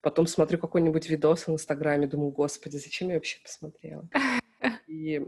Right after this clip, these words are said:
Speaker 1: мне недавно друг мой один говорит: "А пошли свой профиль ему на разбор". Вот. Но я тут от девочки <laughs> одной недавно слышала, что он разгромно разгромил одну её подругу, и я такая: "Нет, спасибо,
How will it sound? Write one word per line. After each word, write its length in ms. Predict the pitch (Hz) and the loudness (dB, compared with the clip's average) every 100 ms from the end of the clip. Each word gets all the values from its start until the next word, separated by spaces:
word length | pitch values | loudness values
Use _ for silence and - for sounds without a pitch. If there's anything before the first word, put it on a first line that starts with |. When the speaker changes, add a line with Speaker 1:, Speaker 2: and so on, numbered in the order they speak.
| - | -2
Speaker 1:
мне 220 | 160 160 156 | 2 6 8
недавно 680 | 156 160 151 156 143 135 - _ _ _ _ _ _ _ - | 8 6 4 2 2 0 -6 _ _ _ _ _ _ _ -4
друг 300 | 151 160 160 | -2 -2 2
мой 220 | 147 143 | 4 4
один 220 | 143 151 | 4 4
говорит: 320 | 143 143 143 | 4 2 2
"А 40 | 143 | 0
пошли 320 | 165 - 226 | 0 2 2
свой 240 | 220 175 170 | 2 -2 0
профиль 480 | 135 156 156 151 | 4 4 4 0
ему 320 | 143 151 143 143 | 0 2 4 4
на 180 | 139 | 4
разбор". 580 | 143 143 139 139 143 143 - - | 4 2 0 2 4 2 -2 -12
Вот. 360 | 147 143 139 - | -6 -6 -4 -2
Но 100 | 151 | 2
я 140 | 147 | 2
тут 180 | 147 143 | 0 -4
от 200 | 151 - - - | -6 -10 -12 -10
девочки 440 | 147 147 139 - 151 | 0 2 2 -2 -4
<laughs> 20 | |
одной 240 | 170 170 | -2 2
недавно 340 | 156 143 147 147 | 4 4 2 -2
слышала, 540 | - 156 156 143 135 | -4 -6 -2 -2 -2
что 240 | 139 - 139 | -4 -4 -2
он 320 | 143 143 143 - _ | 0 -2 -2 -8 _
разгромно 960 | 165 165 170 156 151 165 185 170 170 160 | 0 4 4 4 4 6 8 8 8 8
разгромил 920 | 160 160 139 156 160 160 165 160 160 - - _ _ _ - | 6 4 4 6 8 6 6 4 2 -2 -18 _ _ _ -12
одну 260 | 147 143 151 | -8 -2 0
её 180 | 151 156 | 2 0
подругу, 580 | 151 143 156 190 170 139 | 0 2 0 0 -4 -4
и 100 | 156 | 0
я 100 | 151 | 0
такая: 240 | - 139 | 2 0
"Нет, 200 | 139 131 | 2 0
спасибо, 520 | - - - 117 131 | -2 -8 -6 -6 -6